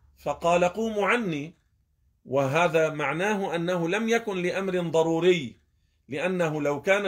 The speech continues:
لأمر ضروري ما كان يتركه النبي، ثم بعض الدجالين الكذابين الشياطين هنا في هذا الحديث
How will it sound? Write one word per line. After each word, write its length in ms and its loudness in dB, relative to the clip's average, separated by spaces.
لأمر 380 -2
ضروري 800 2
ما 200 0
كان 280 2
يتركه 560 0
النبي، 580 -6
ثم 300 -2
بعض 280 2
الدجالين 720 0
الكذابين 760 -4
الشياطين 880 -2
هنا 220 0
في 220 -4
هذا 240 4
الحديث 640 -2